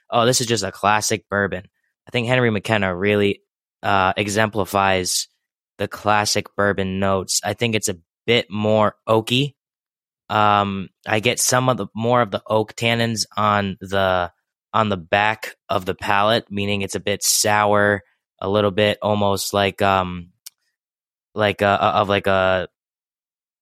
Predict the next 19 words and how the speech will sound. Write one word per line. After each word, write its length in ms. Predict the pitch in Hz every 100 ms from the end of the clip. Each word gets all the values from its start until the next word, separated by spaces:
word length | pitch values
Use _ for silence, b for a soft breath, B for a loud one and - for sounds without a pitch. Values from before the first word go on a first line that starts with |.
| -
um, 560 | 101 95 92 50 - - _ _ _ _ _ _ _ _ _ _ - _ _ _ - - _ 80
almost 220 | 117 123 123
like 100 | 104
wet 320 | 101 107 -
wood, 420 | 98 101 110 117 - -
almost 600 | 120 123 127 123 - - _ _ _ _ _ _ _ -
like 180 | 98 98
wet 300 | 95 107 -
oak, 460 | 120 123 - - - _ _ _
uh, 220 | - 113 113
in 100 | 123
a 60 |
way. 440 | 123 123 127 123 - - -
But, 260 | 107 101 101
um, 460 | 104 98 95 92 - _ _ 101
the 140 | 110
beginning 560 | 92 107 113 120 110 101
is 160 | 90 -
all 540 | 107 107 107 104